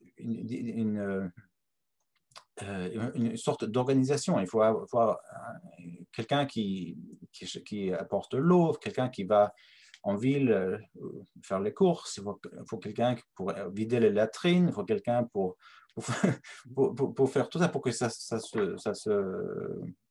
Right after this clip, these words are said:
pour que ça fonctionne. Et c'est cette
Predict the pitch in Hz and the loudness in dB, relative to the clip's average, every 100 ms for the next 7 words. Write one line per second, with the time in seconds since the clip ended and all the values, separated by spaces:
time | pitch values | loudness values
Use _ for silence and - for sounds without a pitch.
0 | _ - 98 113 123 - 123 143 143 - | _ -18 -16 -12 -8 -2 -2 0 0 4
1 | 185 95 90 _ - - - - 143 165 | 4 4 -4 _ -20 -20 -20 -2 2 2
2 | - - 135 175 175 | 2 -2 0 2 0